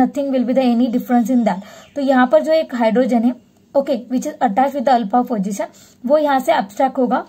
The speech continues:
from the base। So base initially abstract this hydrogen from the alpha position of what this cyclohexanon group।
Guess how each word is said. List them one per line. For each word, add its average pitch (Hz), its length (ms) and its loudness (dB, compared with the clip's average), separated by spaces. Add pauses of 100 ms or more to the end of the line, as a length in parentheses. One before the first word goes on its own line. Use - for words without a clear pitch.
(100)
from 247 220 2
the 254 60 2 (100)
base। 190 180 -2 (300)
So 277 100 0 (140)
base 294 200 2 (120)
initially 262 440 0 (100)
abstract 247 400 -4
this 285 280 -8
hydrogen 240 420 0 (280)
from 262 280 2
the - 180 2
alpha 269 280 2
position 254 460 0
of 226 80 -6
what 220 220 -2
this 277 220 -4
cyclohexanon 233 760 0
group। 196 200 -2